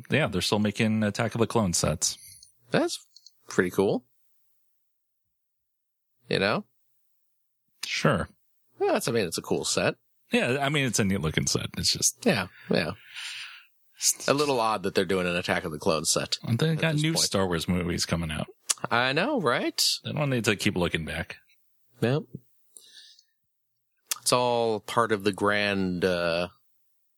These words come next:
Speaker 2: mythos of Star Wars at this point.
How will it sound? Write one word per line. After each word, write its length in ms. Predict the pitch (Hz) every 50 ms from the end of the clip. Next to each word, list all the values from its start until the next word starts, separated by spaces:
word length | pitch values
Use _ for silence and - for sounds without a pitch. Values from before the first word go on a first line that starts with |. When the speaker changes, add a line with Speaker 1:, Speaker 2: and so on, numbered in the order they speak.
| _ _ _ _ _
Speaker 2:
mythos 680 | - 90 95 98 - - 98 92 87 - - - - -
of 220 | 80 85 80 - - - - _
Star 320 | - - - - 80 80
Wars 540 | 80 78 78 69 69 67 67 - - - -
at 140 | 151 - -
this 160 | 90 87 -
point. 420 | - - - 131 185 - - -